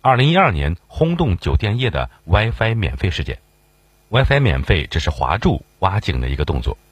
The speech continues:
之后华住会又推出了积分货币化，就是每消费一元就可以得到一积分，每一百积分可以当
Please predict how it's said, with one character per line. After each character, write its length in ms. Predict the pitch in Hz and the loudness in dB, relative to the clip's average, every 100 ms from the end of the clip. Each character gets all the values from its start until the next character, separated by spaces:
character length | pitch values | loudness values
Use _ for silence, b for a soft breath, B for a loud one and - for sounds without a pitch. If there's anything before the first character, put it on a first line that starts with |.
| _ _ _ | _ _ _
之 80 | - | -4
后 220 | - 67 - | -2 -4 -6
华 160 | - 73 | -4 0
住 140 | 76 | 2
会 220 | 78 80 64 | 2 0 0
又 120 | 78 | -2
推 160 | - 82 | 0 4
出 140 | 85 | 4
了 120 | 69 - | 4 -2
积 200 | - 113 | -4 0
分 240 | 117 123 - | 0 -2 -8
货 280 | - 143 | -2 0
币 140 | - 60 | 2 0
化， 200 | 60 - _ _ _ _ _ | -6 -14 _ _ _ _ _
就 100 | 160 | -4
是 140 | 143 - | -4 -2
每 160 | 90 | -2
消 180 | - 160 | 2 2
费 140 | 170 | 2
一 140 | 131 175 | -2 2
元 340 | 80 64 104 | 2 2 -4
就 100 | - | -4
可 100 | - | -6
以 20 | 76 | -4
得 100 | 71 | -4
到 160 | 69 - | -4 -6
一 100 | 113 | -8
积 160 | 101 | -6
分， 200 | - 113 101 _ _ _ _ | -2 -4 -4 _ _ _ _
每 160 | 95 | -2
一 160 | 85 170 | 0 -2
百 240 | - - | -2 -6
积 160 | - 131 | -2 -6
分 300 | - 147 156 _ _ | 0 0 0 _ _
可 100 | - | -2
以 80 | 90 | 0
当 220 | 76 85 | 0 -4